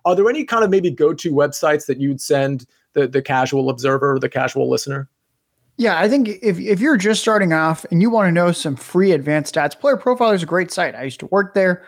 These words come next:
Speaker 2: Uh, there's a lot of really good free stuff where you can look at the player page and go, "Oh, wow, Josh was talking about targets per out run. That's pretty advanced. That's probably gonna be paywalled everywhere." Like, yeah, P F F, they're gonna paywall that.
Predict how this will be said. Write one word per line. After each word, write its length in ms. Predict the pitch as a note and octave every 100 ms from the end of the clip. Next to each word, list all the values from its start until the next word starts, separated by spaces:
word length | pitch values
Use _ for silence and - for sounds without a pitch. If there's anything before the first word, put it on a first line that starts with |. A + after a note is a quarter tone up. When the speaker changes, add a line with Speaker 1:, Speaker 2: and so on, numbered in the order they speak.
| - _ _ _
Speaker 2:
Uh, 180 | C#3+ C3
there's 160 | B2+ E3+
a 60 |
lot 180 | G3+ A#3
of 100 | D3+
really 220 | D#3+ G#3+
good 160 | F3+ F3
free 180 | - G3
stuff 280 | - F#3 E3+
where 80 |
you 60 | E3+
can 60 | F3+
look 100 | G3+
at 60 |
the 60 | -
player 240 | G3 F3+
page 340 | E3+ F3+ D#3+ D#3
and 80 |
go, 300 | C#3+ E3+ D#3 - _ _
"Oh, 300 | G#3 F3+ A2
wow, 280 | B2 D#3+ B2+ -
Josh 260 | D#3+ E3
was 60 | -
talking 180 | F3+ D#3+
about 160 | -
targets 280 | - G3+ F#3
per 200 | - F3+
out 100 | E3+
run. 220 | F#3 F3+
That's 180 | D#3 G#3+
pretty 260 | - E3 D3
advanced. 540 | C3 C#3+ F3+ F3+ - _ _ _ _ _
That's 180 | E3+ G#3+
probably 280 | - F3 D#3+
gonna 120 | C#3+
be 120 | C3
paywalled 480 | - E3+ D#3 D3 C#3
everywhere." 460 | C3+ D#3+ D#3+ F3
Like, 180 | D3+ D3+
yeah, 160 | C4 D3 -
P 140 | F3
F 120 | E3+
F, 200 | G#3+ A#3 -
they're 120 | - G3
gonna 120 | G#3
paywall 400 | - G#3 F3 B2+
that. 240 | B2 A#2+